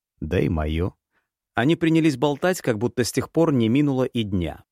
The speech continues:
Фаузан никогда не жалел времени на приветствие и прощание, обращаясь с каждым так, как будто видел его в первый и последний раз. Прошло минут пять, прежде чем мужчины закончили обмениваться новостями. «И во многих игорных домах тебя принимают?» —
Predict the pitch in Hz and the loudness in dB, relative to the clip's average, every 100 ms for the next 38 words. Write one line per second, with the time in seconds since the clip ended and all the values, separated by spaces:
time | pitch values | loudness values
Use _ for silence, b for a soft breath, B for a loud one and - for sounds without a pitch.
0 | _ _ - - 123 127 165 139 139 131 | _ _ -6 0 4 4 4 4 4 4
1 | 143 127 117 143 151 101 107 98 95 92 | 4 4 4 4 4 6 4 4 2 2
2 | - 104 135 - 101 92 - 98 - 160 | 2 4 2 2 0 2 2 2 2 4
3 | 151 131 - 113 135 - 160 - - 131 | 4 2 2 2 2 4 4 2 2 2
4 | 110 113 101 160 160 - 98 107 - 101 | 4 0 2 2 0 -4 -4 -2 2 2
5 | 113 120 117 104 95 82 - 113 95 87 | 2 2 4 4 2 0 0 2 2 0
6 | 82 - 85 80 80 71 69 - - _ | -2 -2 -2 -2 -2 -4 -8 -12 -16 _
7 | _ _ 110 101 156 135 120 98 - 123 | _ _ -2 0 2 4 2 0 0 2
8 | 143 - - 110 98 98 - 98 95 - | 2 -2 0 2 2 2 2 2 2 2
9 | 139 135 - 104 107 113 113 - 98 82 | 2 2 2 2 2 2 2 2 0 2
10 | 90 92 87 85 92 85 85 85 - 78 | 2 2 0 -2 -2 -2 -2 -4 -6 -10
11 | - - _ _ _ b b b 131 170 | -10 -16 _ _ _ b b b 4 6
12 | 190 226 175 113 - - 131 143 131 113 | 4 2 2 0 0 2 4 4 4 2
13 | 120 127 123 - 113 104 101 98 90 87 | 4 4 2 2 2 2 4 4 6 4
14 | 92 127 - | 2 0 -8